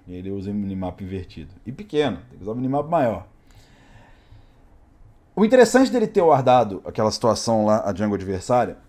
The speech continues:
é porque o Kindred não sabe se foi guardado o rio ou se foi guardado a selva dele. Ele provavelmente suspeita que é a selva pelo tempo que a Hel demorou pra voltar pra além. Daria pra fazer uma estimativa aí. Mas é muito confortável pro Lee Sin,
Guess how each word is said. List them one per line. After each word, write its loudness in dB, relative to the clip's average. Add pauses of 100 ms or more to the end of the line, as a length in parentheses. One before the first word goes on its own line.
(160)
é -18
porque -2
o -2
Kindred -8
não -4
sabe 0
se -12
foi 0
guardado 0
o -8
rio -8
ou -6
se -14
foi -6
guardado 0 (240)
a -4
selva 0
dele. -8 (560)
Ele -6
provavelmente 2
suspeita -6
que -6
é 2
a -2
selva -2
pelo -4
tempo -8
que -4
a 2
Hel 0
demorou -2
pra -14
voltar -4
pra 0
além. -2
Daria -12
pra -18
fazer -8
uma -2
estimativa -6
aí. -8 (760)
Mas -2
é -2
muito -4
confortável 4
pro -8
Lee -4
Sin, -14